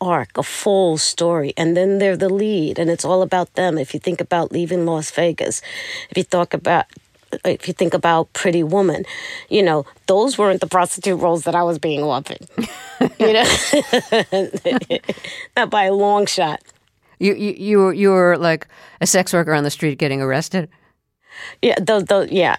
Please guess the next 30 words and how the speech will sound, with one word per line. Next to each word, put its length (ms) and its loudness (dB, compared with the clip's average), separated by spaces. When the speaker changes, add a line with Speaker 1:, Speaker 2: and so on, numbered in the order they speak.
Speaker 1:
I 80 4
mean, 200 4
I 100 4
didn't 160 -2
take 220 -2
those 200 -2
roles. 320 -2
There 120 0
was 180 -2
one, 320 2
there 240 -2
was 160 -2
one 260 0
role 240 0
I 100 -2
took, 480 -6
um, 340 -4
Criminal 300 0
Justice 460 -4
at 120 -4
H 220 -4
B 180 -2
O, 260 -2
and 500 0
I 80 0
played 680 -2
a 80 0
drug 260 0
addict, 400 -2
but 300 0